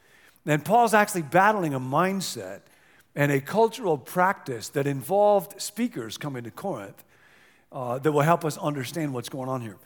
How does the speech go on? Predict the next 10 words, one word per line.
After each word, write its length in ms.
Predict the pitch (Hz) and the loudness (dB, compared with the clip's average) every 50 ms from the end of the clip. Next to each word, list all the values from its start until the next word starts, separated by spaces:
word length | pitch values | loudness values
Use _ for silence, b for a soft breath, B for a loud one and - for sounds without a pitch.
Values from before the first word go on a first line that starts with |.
| B B B B B B B | B B B B B B B
In 180 | 196 185 196 220 | 0 0 2 2
ancient 480 | - 220 254 269 262 - 240 202 180 | 2 2 2 2 0 -2 -6 -8 -8
Greece, 760 | 131 135 151 156 151 139 120 104 101 104 - - - - - b b b b b b b _ | -6 -4 -2 -2 0 -2 -2 -4 -8 -8 -8 -8 -8 -10 -12 b b b b b b b _
uh, 180 | 147 143 139 147 | -8 -8 -6 -6
rhetoric, 960 | - 131 139 165 175 196 202 190 160 135 113 107 107 - - - - - - _ _ _ _ _ | -6 -4 0 4 4 4 4 4 2 0 -2 -4 -6 -10 -14 -20 -20 -20 -20 _ _ _ _ _
the 140 | 135 151 165 | 0 2 2
ability 460 | 151 127 131 185 202 196 196 185 175 | 2 2 2 2 4 4 4 2 0
to 120 | 160 - 147 | -2 -6 -10
command 720 | - - 147 139 139 143 160 165 170 175 180 185 170 135 135 | -8 -6 -6 -6 -4 -2 -2 0 0 0 0 -2 -4 -6 -6
language 840 | 139 139 143 151 147 135 - 82 92 - - - - - - - | -4 -4 -2 -4 -4 -6 -10 -16 -18 -18 -16 -14 -14 -14 -14 -18